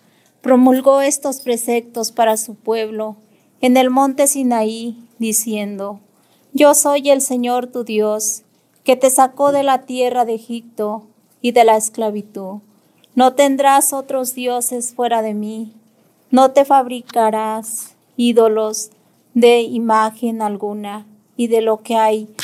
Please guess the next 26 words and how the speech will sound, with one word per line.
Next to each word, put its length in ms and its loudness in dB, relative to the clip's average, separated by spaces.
arriba 580 0
en 220 -6
el 140 -8
cielo, 600 -4
o 100 6
abajo 440 4
en 140 -6
la 140 -2
tierra, 680 -10
o 120 4
en 160 0
el 380 -8
agua 580 2
debajo 640 -2
de 100 2
la 180 4
tierra. 600 -8
No 160 6
adorarás 880 0
nada 400 2
de 240 -4
eso, 420 -8
ni 160 4
le 200 4
rendirás 720 2
culto, 720 -4